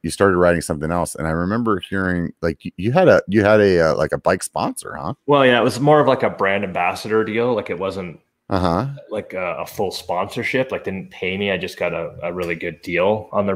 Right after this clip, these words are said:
Speaker 1: Uh-huh.
Speaker 2: bikes.
Speaker 1: Oh, okay.
Speaker 2: Uh, so I was a brand ambassador for them for Da Vinci bikes up here in Canada.
Speaker 1: Oh, that's super
Speaker 2: Um,
Speaker 1: cool.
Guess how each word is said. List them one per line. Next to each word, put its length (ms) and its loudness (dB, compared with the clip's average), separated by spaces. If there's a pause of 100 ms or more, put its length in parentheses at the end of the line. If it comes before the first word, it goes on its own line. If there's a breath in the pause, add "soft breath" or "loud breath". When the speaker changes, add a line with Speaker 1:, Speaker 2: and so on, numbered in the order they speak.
Speaker 1:
Uh-huh. 240 4
Speaker 2:
bikes. 180 -4 (220 soft breath)
Speaker 1:
Oh, 160 6
okay. 180 4
Speaker 2:
Uh, 280 2
so 160 0
I 20 2
was 100 0
a 40 -4
brand 260 2
ambassador 560 0
for 160 -6
them 200 -2
for 140 -8
Da 80 -14
Vinci 540 -6 (120)
bikes 360 -6
up 120 -8
here 140 -6
in 80 -8
Canada. 540 -4 (580 soft breath)
Speaker 1:
Oh, 100 0
that's 140 2
super 140 4
Speaker 2:
Um, 220 0
Speaker 1:
cool. 280 -4